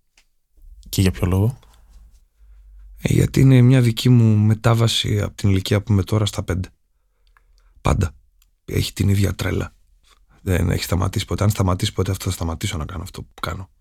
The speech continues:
Speaker 2: Είναι αυτά τα πέντε δευτερόλεπτα πριν ξεκινήσει το οτιδήποτε, που η, η μετάβαση είναι ένας τέτοιος ήλιγκος χαράς, θετικού συναισθήματος, τρέλας, δηλαδή θα μπορούσα να περάσω μέσα από έναν τοίχο εκείνη τη στιγμή. Όπου την ώρα που ξεκινάει,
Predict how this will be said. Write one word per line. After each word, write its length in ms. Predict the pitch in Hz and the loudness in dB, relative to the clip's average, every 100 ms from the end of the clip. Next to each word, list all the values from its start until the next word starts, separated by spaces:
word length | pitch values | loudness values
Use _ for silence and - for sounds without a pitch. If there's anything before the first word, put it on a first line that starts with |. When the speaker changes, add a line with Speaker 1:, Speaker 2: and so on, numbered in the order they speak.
| _ _ _ _ _ - - - - - | _ _ _ _ _ -20 -20 -20 -20 -2
Speaker 2:
Είναι 140 | - | 2
αυτά 160 | 76 113 | 4 4
τα 120 | 110 | 2
πέντε 220 | - 107 | 2 2
δευτερόλεπτα 540 | 98 - 90 95 - 95 | 2 0 -2 -2 -2 -2
πριν 400 | 101 104 131 147 - _ _ _ _ _ _ _ | 0 4 4 2 -6 _ _ _ _ _ _ _
ξεκινήσει 480 | - 65 - 92 98 | -4 -2 2 2 2
το 60 | 95 | 0
οτιδήποτε, 560 | 95 95 101 120 131 | 0 0 0 0 0
που 200 | 123 104 | -2 0
η, 140 | 101 - | -2 0
η 80 | 104 | 0
μετάβαση 760 | 95 95 - 123 104 90 - | 0 0 0 2 2 0 0
είναι 120 | 101 104 | 0 2
ένας 280 | 104 101 | 2 0
τέτοιος 320 | 101 101 101 - | -2 -2 -2 2
ήλιγκος 600 | 107 101 110 120 - - _ - - - | 2 4 2 0 -4 -14 _ -20 -20 -16
χαράς, 720 | - - 90 104 98 107 - | -6 -2 2 2 2 2 -2
θετικού 500 | - - - - - | -6 -8 -10 -10 -4
συναισθήματος, 880 | 117 - 101 - 113 101 - - - - | -2 0 0 0 0 0 -2 -6 -8 -2
τρέλας, 560 | 123 123 107 98 - | 0 0 0 -2 -6
δηλαδή 340 | 92 90 92 104 | -6 -6 -4 -2
θα 120 | 110 | -2
μπορούσα 300 | 101 104 113 | 0 0 0
να 80 | 104 | -2
περάσω 300 | 101 104 98 | 0 -2 -2
μέσα 140 | 107 | -4
από 120 | 104 | -2
έναν 160 | 101 98 | -4 -4
τοίχο 180 | 101 - | -4 -6
εκείνη 220 | 69 78 | -8 -8
τη 80 | - | -10
στιγμή. 220 | - - _ _ _ _ - - - - | -14 -20 _ _ _ _ -20 -20 -20 -4
Όπου 220 | 110 101 | 0 0
την 160 | - 107 | 2 4
ώρα 180 | 113 | 4
που 120 | 104 107 | 2 -4
ξεκινάει, 720 | - 101 95 92 110 139 | -2 -2 -2 0 2 0